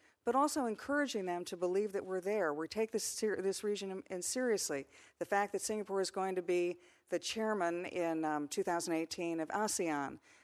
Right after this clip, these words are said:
that they, they want to take asean in the direction of cyber, cyber technology, cyber theft, you know, cyber defense. That's something that we could encourage with them. They've said that as they're looking for a cyber partner, they look to the United States,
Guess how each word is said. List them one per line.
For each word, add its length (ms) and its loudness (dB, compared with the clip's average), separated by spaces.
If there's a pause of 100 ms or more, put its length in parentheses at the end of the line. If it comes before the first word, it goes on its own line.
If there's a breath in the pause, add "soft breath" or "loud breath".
(120)
that 120 4
they, 240 6
they 200 2
want 240 2
to 20 -6
take 260 0
asean 420 0
in 40 -6
the 60 -2
direction 440 0
of 60 -4
cyber, 460 2
cyber 280 0
technology, 500 2
cyber 300 4
theft, 380 2 (320 loud breath)
you 80 -4
know, 60 -4
cyber 340 4
defense. 460 0 (180 soft breath)
That's 240 2
something 240 0
that 140 0
we 100 4
could 160 4
encourage 640 2 (240 soft breath)
with 140 0
them. 180 4
They've 180 6
said 500 8
that 200 4
as 240 0
they're 180 2
looking 280 -2
for 120 -2
a 40 -2
cyber 460 0
partner, 500 -2 (260 loud breath)
they 140 6
look 220 4
to 100 2
the 80 4
United 420 4
States, 580 2